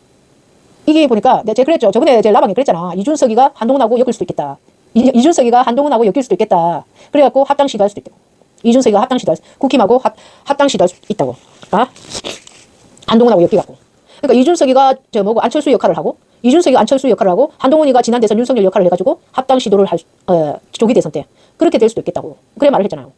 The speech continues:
그러니까 지금 이준석이는 중도표를 가능한 한 많이 끌어모아야 돼. 중도, 저 이준석 입장에서는 그렇-, 그런 거예요. 그러니까 지금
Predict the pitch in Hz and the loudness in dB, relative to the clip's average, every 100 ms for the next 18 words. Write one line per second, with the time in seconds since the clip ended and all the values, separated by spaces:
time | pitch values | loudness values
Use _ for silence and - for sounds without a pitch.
0 | _ _ _ _ - - 311 247 294 302 | _ _ _ _ -20 -6 0 0 2 0
1 | 233 277 233 214 277 _ _ _ _ _ | 0 -2 -2 -2 -4 _ _ _ _ _
2 | _ _ _ - - - 277 311 370 311 | _ _ _ -20 -20 -4 0 2 2 2
3 | 320 - _ - - _ _ _ _ 190 | 0 -2 _ -20 -20 _ _ _ _ 0
4 | 247 285 196 156 220 269 277 208 135 - | 2 2 0 -2 -2 0 0 0 -4 -12
5 | _ _ _ _ 262 294 370 - 220 254 | _ _ _ _ -4 0 0 -2 -4 0
6 | 220 349 269 214 214 170 180 175 254 - | 2 2 0 0 0 -2 -4 -2 -2 0
7 | 180 170 113 - _ _ _ 381 320 240 | 0 -2 -6 -14 _ _ _ 0 2 2
8 | 208 170 | 2 0